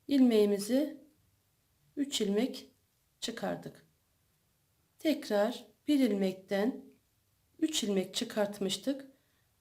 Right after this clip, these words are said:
Bunları ipimizi örgümüzün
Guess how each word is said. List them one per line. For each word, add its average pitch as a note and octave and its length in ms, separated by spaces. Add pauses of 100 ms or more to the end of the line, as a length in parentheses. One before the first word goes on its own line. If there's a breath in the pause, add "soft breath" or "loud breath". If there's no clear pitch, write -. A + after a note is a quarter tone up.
(120)
Bunları A3+ 640 (400)
ipimizi A#3 580
örgümüzün A3 960